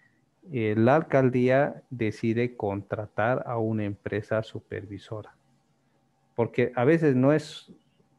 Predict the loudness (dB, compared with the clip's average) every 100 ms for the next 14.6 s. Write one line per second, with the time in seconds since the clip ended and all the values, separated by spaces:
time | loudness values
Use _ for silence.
0 | _ _ -8 -4 -4 -2 0 0 0 0
1 | 0 -2 -2 -2 -4 -10 -8 -6 -6 0
2 | 0 0 -6 _ _ _ _ _ _ _
3 | _ 0 0 2 2 2 2 0 2 0
4 | 0 0 -2 -4 -4 -2 -2 -4 -6 -8
5 | -8 -8 -4 -4 -2 -2 -4 _ _ _
6 | _ _ _ _ _ _ -4 -4 -6 -8
7 | -4 -2 0 2 2 2 2 -2 -2 -2
8 | -6 -2 0 0 -2 -4 -4 -4 -6 -8
9 | -6 -4 0 0 0 -2 -2 -4 -2 -2
10 | -2 -4 -8 -6 -6 -6 -4 -4 -4 -8
11 | _ _ _ _ _ _ _ _ _ _
12 | 0 2 2 0 0 0 2 -2 -4 -4
13 | 0 0 2 0 -2 -6 -8 -6 -6 -8
14 | -4 -2 2 0 0